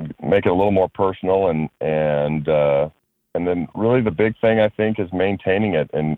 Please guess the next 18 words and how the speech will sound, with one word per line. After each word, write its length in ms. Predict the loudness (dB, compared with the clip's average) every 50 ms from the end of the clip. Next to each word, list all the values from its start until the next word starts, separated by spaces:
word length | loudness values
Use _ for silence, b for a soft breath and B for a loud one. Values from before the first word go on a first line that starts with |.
| _
and 160 | -4 -4 -2 0
going 320 | 2 2 2 4 4 4
out 140 | 2 2 2
of 140 | 0 -2 -2
your 140 | -4 -4
way 500 | -2 0 0 2 2 0 0 -2 -4 -6 -10 _ _ _ _ _ _ _ _ _ _ _ _ _
to 60 | -10
do 260 | -6 -4 -2 -2 -2 0
things 360 | 2 2 2 2 2 0 -2 -2 0
that 300 | 2 2 2 2 0 -2
you 140 | -4 -4 -2
don't 260 | 0 0 0 0 -2
have 400 | -4 -4 -2 0 0 0 0 -2
to 80 | -4 -8
do 320 | -8 -6 -6 -4 -4 -6 -6 -6
for 140 | -8 -8 -4 0
somebody 380 | 0 0 2 0 0 0 0 -2
that's 260 | 0 0 0 0 -2